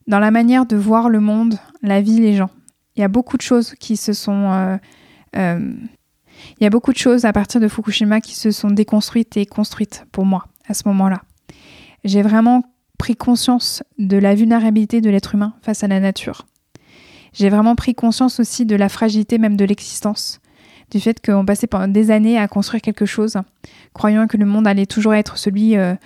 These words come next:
dans lequel justement on construisait ce qu'on, ce qu'on prévoyait, dans lequel on se projetait, et que en fait pas du tout.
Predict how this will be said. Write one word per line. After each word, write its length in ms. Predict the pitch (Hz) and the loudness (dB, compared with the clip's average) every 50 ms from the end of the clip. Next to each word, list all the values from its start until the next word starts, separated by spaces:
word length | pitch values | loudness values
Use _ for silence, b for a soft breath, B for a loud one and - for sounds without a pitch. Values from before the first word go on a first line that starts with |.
| B B - | B B -2
dans 100 | 214 202 | 0 0
lequel 260 | 196 - 226 226 214 | 2 2 2 2 2
justement 360 | 208 196 190 - 208 214 214 | 0 -2 -2 0 0 2 2
on 60 | 208 | 2
construisait 600 | 202 - 214 208 - - - - 226 208 208 214 | 2 2 0 0 0 -2 -4 0 0 2 2 2
ce 100 | 214 - | 0 -2
qu'on, 300 | - - 190 185 185 180 | -6 -6 -4 -4 -2 -4
ce 80 | 190 - | -4 -6
qu'on 100 | - 208 | -6 -8
prévoyait, 420 | 190 - 208 190 190 190 196 214 | -4 -2 0 2 2 2 2 2
dans 160 | 226 214 196 185 | 0 0 0 -2
lequel 220 | 190 - - 208 | -2 -2 -2 -2
on 100 | 202 190 | 0 -2
se 160 | 190 - - 185 | -2 -2 -4 -6
projetait, 460 | 185 - - 208 - - 226 247 - _ B B B B B B B B B B B - | -6 -2 -2 -2 -2 -2 -4 -6 -6 _ B B B B B B B B B B B -4
et 120 | - 214 202 | -2 -2 0
que 200 | - - 208 196 | 2 2 2 4
en 100 | 196 190 | 2 2
fait 260 | - 220 226 - - | 2 0 -2 -2 -2
pas 120 | 196 - 190 | -2 -2 0
du 140 | 185 190 - | 0 -2 -4
tout. 160 | - 226 | -4 -8